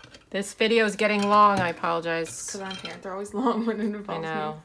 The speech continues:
Speaker 1: It's Allie's fault.
Speaker 2: Too dark.
Speaker 1: All right.
Speaker 2: <laughs>
Speaker 1: Well, these aren't all my colored pencils over here.
Speaker 2: What about a brown pen?
Speaker 1: No, I wanna do colored pencils.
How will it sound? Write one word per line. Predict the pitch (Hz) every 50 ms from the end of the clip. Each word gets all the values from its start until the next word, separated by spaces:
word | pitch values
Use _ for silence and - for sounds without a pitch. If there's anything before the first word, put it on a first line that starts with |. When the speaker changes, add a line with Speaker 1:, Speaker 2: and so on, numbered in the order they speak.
| _ _ _
Speaker 1:
It's | - -
Allie's | - 160 156 151 151 -
fault. | - - 143 - - - - _ _ _ _ _ _ _ _ _ _ _ _ _ _ _ _ _ _ _ _ _ _ _ _ _ _ _
Speaker 2:
Too | - - -
dark. | - - - - - - _ _ _ _ _ _ _ _ _ _ _ _ _ _ _ _ _ _ 151 - 185
Speaker 1:
All | 196 190
right. | 185 175 175 185 - _ _ _ _ _ - - - - - - - _ _ _ - - - - - - - - - - 220 - _ - 240 - - _ - 233 233 -
Speaker 2:
<laughs> | 220 202 226 233 220 254 262 254 - - 233 220 - - - - - - - - _ _ _ - - - - _ _ - - _ _ - - - - - - - - -
Speaker 1:
Well, | 180 170 170
these | 175 196 196 196
aren't | 196 180 165 -
all | 156 160 160
my | 151 147
colored | 147 - 160 151 139 131
pencils | - 170 160 156 - 139 - -
over | 143 131
here. | 147 143 147 143 143 143 147 - - - - - - - - - - - - - - - - - - - - - - - - - - _
Speaker 2:
What | 247 226
about | 240 233 214 202
a |
brown | - 202 208 208 202
pen? | 202 - 208 202 190 190 185 190 - - _ _ _ _
Speaker 1:
No, | 190 180 180
I | 170 170 175
wanna | 180 190 190 175
do | 170 175 165
colored | - - 160 160 156 160
pencils. | - - 151 151 - - 151 151 - - -